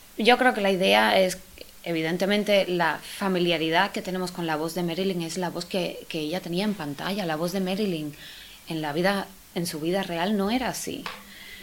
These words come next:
Eh, pero esto te lo dice una persona, no soy especialista en Marilyn Monroe, ni me considero la persona que más sabe, pero estudié mucho por respeto al trabajo que estábamos haciendo. Y,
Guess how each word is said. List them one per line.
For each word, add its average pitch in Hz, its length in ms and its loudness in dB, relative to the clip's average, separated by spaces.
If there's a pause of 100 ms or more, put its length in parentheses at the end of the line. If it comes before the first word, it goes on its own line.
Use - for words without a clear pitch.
(480)
Eh, 165 360 2 (260)
pero 156 180 -2
esto 226 260 0
te 226 100 2
lo 175 120 2
dice 180 220 0
una 214 140 4
persona, 208 460 0
no 185 240 2
soy 240 160 2
especialista 180 640 -2
en 165 100 -4
Marilyn 165 280 -2
Monroe, 175 440 2
ni 175 120 0
me 160 120 -4
considero 160 380 -2
la 175 120 0
persona 170 340 -4
que 165 80 -8
más 160 160 -6
sabe, 190 260 0
pero 160 160 -6
estudié 180 380 0
mucho 214 520 0 (520)
por 165 160 -4
respeto 180 680 0 (320)
al 170 140 -2
trabajo 160 400 0
que 233 60 0
estábamos 247 360 4
haciendo. 220 520 2 (1300)
Y, 165 420 2